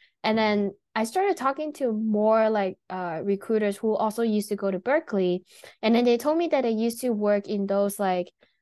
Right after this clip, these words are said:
um, headhunt agency, or, like, they used to work in those, like,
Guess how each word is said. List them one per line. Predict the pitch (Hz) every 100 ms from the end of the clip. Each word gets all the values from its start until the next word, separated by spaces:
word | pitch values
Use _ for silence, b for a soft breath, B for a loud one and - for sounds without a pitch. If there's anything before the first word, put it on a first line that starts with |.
| -
um, | 190 180 170 175
headhunt | 196 220 214 214 214 208
agency, | 196 196 196 196 208 202 190
or, | 185
like, | 180
they | 196
used | 208 214
to | 240
work | 208 202 196
in | 202
those, | 196 185 185
like, | 185 165